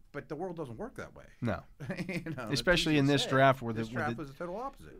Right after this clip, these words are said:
Speaker 2: you know, the, it, it was so much deeper on the offensive line.
Speaker 1: Mm-hmm.
Speaker 2: I mean, there were guys who had, who, who people were talking about as second, third round draft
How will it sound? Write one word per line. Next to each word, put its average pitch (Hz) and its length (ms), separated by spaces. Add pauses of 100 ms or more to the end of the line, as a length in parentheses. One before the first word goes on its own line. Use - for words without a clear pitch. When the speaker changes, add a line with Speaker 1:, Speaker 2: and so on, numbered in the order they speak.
Speaker 2:
you - 140
know, 101 120
the, 113 240
it, 127 180
it 127 120
was 110 160
so 160 280
much 131 260
deeper 123 380
on 104 100
the 107 80
offensive 104 440
line. 101 500
Speaker 1:
Mm-hmm. 123 220 (340)
Speaker 2:
I 107 40
mean, 110 140
there 143 80
were 139 120
guys 123 480
who 120 180
had, 110 320 (720)
who, 135 120
who 123 180
people 135 280
were 113 60
talking 117 340
about 107 260
as 98 100
second, 117 440
third 113 320 (200)
round 110 380
draft 113 440